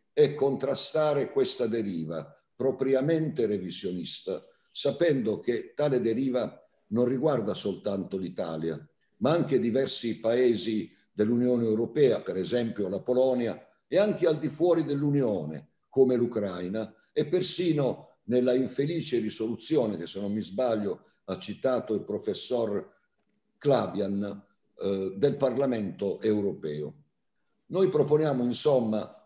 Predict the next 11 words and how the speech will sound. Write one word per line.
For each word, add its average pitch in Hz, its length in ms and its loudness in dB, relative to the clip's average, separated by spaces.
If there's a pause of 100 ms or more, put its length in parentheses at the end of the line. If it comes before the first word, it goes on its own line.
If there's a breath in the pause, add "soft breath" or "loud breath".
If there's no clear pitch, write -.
una 123 200 2
visione 123 800 0
degli 120 260 0
orrori 131 540 2
di 98 100 -4
quel 113 300 -2
tempo, 101 440 0
in 92 120 -4
particolare 117 760 -2
della 101 240 -2
guerra, 92 520 -4